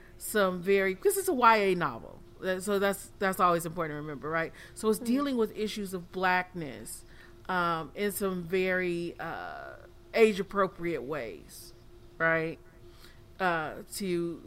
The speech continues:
Speaker 1: to make them all kind of more, uh,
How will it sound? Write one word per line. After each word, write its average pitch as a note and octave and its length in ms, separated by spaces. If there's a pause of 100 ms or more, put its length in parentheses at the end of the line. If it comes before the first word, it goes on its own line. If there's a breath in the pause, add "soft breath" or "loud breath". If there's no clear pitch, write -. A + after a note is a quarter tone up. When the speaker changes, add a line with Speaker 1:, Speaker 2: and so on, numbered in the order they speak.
Speaker 1:
to - 160
make F#3 340
them F3+ 220
all E3 420
kind F3+ 320
of E3 80
more, E3 580 (540 loud breath)
uh, F2+ 340